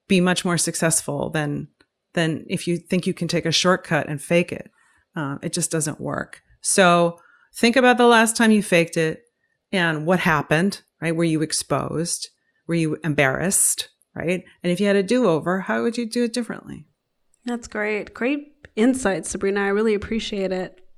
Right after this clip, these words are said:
Speaker 2: For those listening who are looking to make a career change, any, anything that they should think about or any advice that you could give that will help them
Speaker 1: Yeah.
Speaker 2: as a transition?
Speaker 1: I think,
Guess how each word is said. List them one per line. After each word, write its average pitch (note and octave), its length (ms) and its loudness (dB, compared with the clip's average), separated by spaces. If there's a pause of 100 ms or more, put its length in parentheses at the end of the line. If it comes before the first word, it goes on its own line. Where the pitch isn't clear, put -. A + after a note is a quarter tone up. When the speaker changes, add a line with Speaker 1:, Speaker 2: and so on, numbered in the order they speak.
(260)
Speaker 2:
For G#3+ 100 4
those G3 480 4
listening G3 720 2
who G3 120 0
are F#3 160 2
looking G3 420 0
to - 140 -8
make F#3+ 460 -4
a F#3 80 -8
career A#3 460 -2
change, F3+ 640 -6 (100)
any, A#3+ 360 2
anything C4 560 0
that A3 340 2
they A#3 180 0
should G#3 720 -4 (240)
think F4+ 240 2
about D#4+ 600 4
or G#3 520 4
any A3 280 -4
advice G3+ 520 -2
that - 120 -10
you G3+ 120 -12
could G#3 220 -10
give G3+ 540 -6
that - 360 -2 (580)
will A3+ 120 2
help B3 340 2
them A3+ 200 0
Speaker 1:
Yeah. - 80 0
Speaker 2:
as G#3+ 140 -2
a G#3 100 0
transition? G#3 760 -6 (1120)
Speaker 1:
I B3+ 80 4
think, D4 320 2